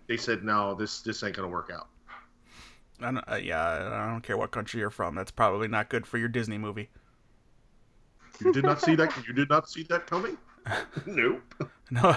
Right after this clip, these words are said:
Speaker 2: no, we didn't see incest in a, in,
Speaker 1: <laughs> Nope.
Speaker 2: in an Avengers
Speaker 1: No, thank
Speaker 2: movie
Speaker 1: you.
Speaker 2: coming. Um, I, yeah, I'm still sticking with my one of the two.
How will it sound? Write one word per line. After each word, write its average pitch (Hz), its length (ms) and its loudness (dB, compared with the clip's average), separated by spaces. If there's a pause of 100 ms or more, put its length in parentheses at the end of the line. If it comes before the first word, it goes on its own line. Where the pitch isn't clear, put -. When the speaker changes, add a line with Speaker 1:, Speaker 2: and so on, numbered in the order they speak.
(120)
Speaker 2:
no, 175 140 0
we 135 80 6
didn't 143 200 2
see 151 180 -2
incest 123 720 0
in 127 100 0
a, 120 140 4
in, 120 800 0
Speaker 1:
<laughs> - 60 -
Nope. 127 180 0
Speaker 2:
in 131 120 2
an 123 80 4
Avengers 123 380 8
Speaker 1:
No, 120 60 8
thank 117 140 6
Speaker 2:
movie 123 120 4
Speaker 1:
you. 107 60 2
Speaker 2:
coming. 120 360 2 (100)
Um, 151 420 10 (140)
I, 151 200 10
yeah, 131 340 8
I'm 123 160 6
still 156 260 6
sticking 127 400 2
with 120 180 2
my 123 200 8
one 123 260 6
of 120 100 0
the 117 100 0
two. 107 400 -4